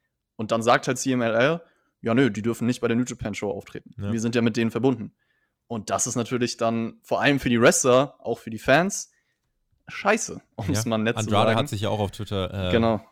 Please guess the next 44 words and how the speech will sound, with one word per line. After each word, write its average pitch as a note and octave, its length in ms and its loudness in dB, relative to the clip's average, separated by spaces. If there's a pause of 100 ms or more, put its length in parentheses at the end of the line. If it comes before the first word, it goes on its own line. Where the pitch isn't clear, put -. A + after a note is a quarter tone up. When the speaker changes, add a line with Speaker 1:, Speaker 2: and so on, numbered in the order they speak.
(160)
Speaker 1:
ja. A2+ 160 -4
Speaker 2:
geäußert F2 460 -10
entsprechend. - 440 -18 (500)
Speaker 1:
Ich - 180 -4
hab C#3+ 100 -2
da E3 100 4
vielleicht D#3 220 4
noch D3 80 2
eine C#3+ 100 2
interessante C3+ 420 0
Story. D#3+ 380 0
Ähm, A#2 520 -2
Dragon C3+ 320 8
Lee E3+ 280 2 (220)
ist - 120 -12
vielleicht C3+ 300 2
auch C#3+ 180 4
manchen D3+ 400 4
ein D3+ 120 -2
Begriff. C#3+ 440 -6
Speaker 2:
Mhm. F#2 120 -8
Speaker 1:
Ähm, A#2 220 -4
der A2 100 2
war B2+ 140 6
richtig C#3 320 -6
cool E3+ 100 0
bei D3 100 0
New D3+ 120 -2
Japan. C#3+ 480 -4 (800)
Der A#2+ 320 6
darf A#2+ 260 4
zum C#3+ 120 0
Beispiel C3 220 2
auch C#3 240 2
wegen B2 320 0
dem A2 180 -4
Zoff - 280 -4
generell D3+ 400 2
nicht D3+ 160 -4
mehr C#3 120 -2
bei C#3 100 0
New C#3+ 120 -2
Japan C3 260 -6
auftreten. C#3+ 600 -6